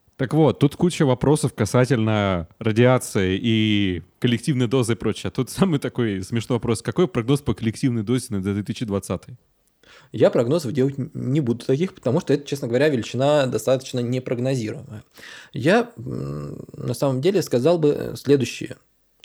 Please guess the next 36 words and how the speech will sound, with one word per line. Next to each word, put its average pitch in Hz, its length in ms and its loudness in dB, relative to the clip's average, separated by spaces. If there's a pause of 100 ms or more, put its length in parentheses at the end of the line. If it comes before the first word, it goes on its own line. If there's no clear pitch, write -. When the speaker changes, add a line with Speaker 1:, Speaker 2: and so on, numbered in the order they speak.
Speaker 2:
что - 200 -6
у 117 40 0
нас 214 200 2
есть 170 300 -2
нормы 151 260 -2
радиационной 127 500 -4
безопасности, 220 640 -4
в - 80 -18
которых 180 380 0
чёрным 143 320 0
по 131 100 -4
белому 202 260 4
написано: 156 420 -4
«Медицинское 180 580 -4
облучение 113 680 -4
не, 123 520 -2 (460)
э, 69 360 -6
лимитируется, 208 1040 0 (220)
пока 131 300 4
есть 180 380 2
основания 135 560 0
для 123 120 0
того, 156 320 -2
чтобы 147 300 -4
проводить 131 420 -8
исследование». - 560 -12 (320)
Собственно, 135 260 -2
если 208 300 0
вы 175 100 0
понимаете, 151 560 0
что 113 300 -4 (240)
сейчас 156 540 0 (180)
пациенту 139 520 0
нужно 120 420 2
это 123 280 -2
исследование, 127 640 -2